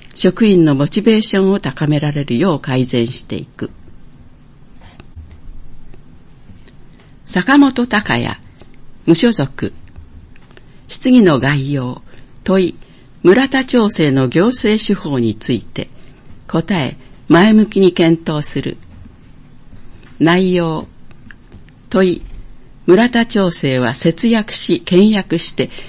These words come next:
緊縮財政をとっているが、それによって失われるものも多くあり、町民の不満や失望も少なくない。しかも、多額の基金、二十一億円を持ちながら、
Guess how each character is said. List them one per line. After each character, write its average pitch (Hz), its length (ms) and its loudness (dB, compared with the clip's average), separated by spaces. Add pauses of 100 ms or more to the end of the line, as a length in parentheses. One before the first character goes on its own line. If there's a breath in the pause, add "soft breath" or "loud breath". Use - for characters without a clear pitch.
(260 loud breath)
緊 254 200 6
縮 - 260 0
財 220 220 2
政 139 340 0
を 123 60 -2
と 170 140 -2
っ - 20 -2
て - 220 -4
い 120 120 0
る 131 120 -6
が、 - 180 -10 (260 soft breath)
そ - 160 0
れ 254 140 4
に 240 140 0
よ 220 100 0
っ - 20 -4
て - 260 -4
失 240 340 2
わ 247 140 4
れ 233 140 2
る 214 80 0
も 196 160 4
の 190 80 4
も 190 220 0
多 165 180 2
く - 240 -8
あ 135 80 -2
り、 110 180 -8 (380 loud breath)
町 220 220 2
民 208 240 4
の 196 100 4
不 196 160 2
満 185 260 2
や 170 260 -2
失 - 260 -6
望 208 200 -2
も 185 140 0
少 - 240 -4
な 156 140 0
く - 120 -10
な 107 180 -6
い。 - 100 -14 (680 loud breath)
し - 120 0
か 196 160 -2
も、 160 180 -2 (180 loud breath)
多 180 140 2
額 254 260 2
の 226 160 2
基 - 160 -12
金、 - 340 -2 (360 soft breath)
二 220 140 6
十 175 240 6
一 127 340 0
億 233 240 0
円 196 260 2
を 175 40 2
持 165 160 2
ち 175 140 2
な 175 120 2
が 143 140 -4
ら、 127 160 -6